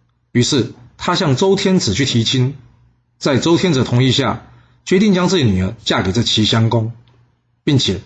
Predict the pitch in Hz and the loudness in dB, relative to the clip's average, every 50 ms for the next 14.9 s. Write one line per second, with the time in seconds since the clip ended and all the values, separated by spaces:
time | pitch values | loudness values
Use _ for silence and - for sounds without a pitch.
0 | - - _ _ _ _ _ _ - 175 160 143 - 185 180 185 175 - - 143 | -16 -20 _ _ _ _ _ _ -4 -2 -2 -2 -2 0 0 0 0 0 0 0
1 | 123 131 120 107 117 123 139 147 131 135 135 139 131 156 165 170 170 160 131 117 | 2 2 2 2 2 2 2 2 2 2 2 2 2 0 0 0 -2 -2 -2 -2
2 | 104 98 - 113 117 127 131 143 151 156 160 160 - - 143 131 123 135 131 120 | 0 0 0 -2 0 0 0 0 0 -2 -2 -4 -4 -2 0 0 2 2 2 0
3 | - 98 90 85 - 101 90 90 90 - - _ _ _ _ _ _ _ _ _ | 0 -2 -4 -4 -4 -4 -4 -4 -6 -10 -16 _ _ _ _ _ _ _ _ _
4 | _ _ _ _ _ _ _ _ _ _ _ _ _ - - 214 196 156 139 165 | _ _ _ _ _ _ _ _ _ _ _ _ _ -4 -2 0 0 0 0 0
5 | 165 - - - - 147 131 113 - 131 135 113 90 80 76 - - - - _ | -2 -2 0 0 0 0 0 0 0 0 2 0 0 -2 -6 -10 -14 -20 -20 _
6 | _ _ _ _ _ _ _ _ _ _ - 135 143 151 151 156 156 151 - 117 | _ _ _ _ _ _ _ _ _ _ -2 0 0 2 0 0 0 0 0 -2
7 | 90 76 85 - - - 147 131 123 - - 165 131 131 131 113 - - 98 92 | -4 -4 -8 -12 -8 -2 0 0 0 0 0 0 0 0 0 0 -2 -2 -2 -2
8 | 92 127 110 87 92 - _ _ _ _ _ _ _ - - - 147 139 127 110 | 0 0 -2 -2 -4 -10 _ _ _ _ _ _ _ -6 -4 -2 0 0 0 0
9 | 98 107 - - - - 143 143 - - 180 160 123 101 117 123 127 - - 139 | -2 -4 -10 -10 -6 -6 -4 -4 -2 0 0 0 2 2 2 2 2 0 0 0
10 | 156 139 110 98 - - 127 131 131 123 113 113 135 - - - 80 98 107 98 | 0 0 0 0 0 0 0 2 2 2 2 0 0 -2 -4 -4 -4 -4 -4 -4
11 | 87 - - _ _ _ _ _ _ _ _ _ _ _ _ _ _ _ _ _ | -4 -8 -12 _ _ _ _ _ _ _ _ _ _ _ _ _ _ _ _ _
12 | _ - - 151 123 - - 101 101 101 - - _ _ _ _ _ _ _ _ | _ -4 -2 -2 -2 -2 -2 -4 -4 -6 -8 -14 _ _ _ _ _ _ _ _
13 | - 143 143 131 120 156 175 185 196 196 208 - - - 107 127 151 135 120 117 | 0 2 2 2 2 2 0 2 2 2 2 2 0 0 0 0 0 0 0 0
14 | - - 165 160 135 - 104 98 104 110 123 123 127 143 131 135 151 | 0 0 0 0 0 0 0 0 2 2 2 2 2 2 0 -2 -4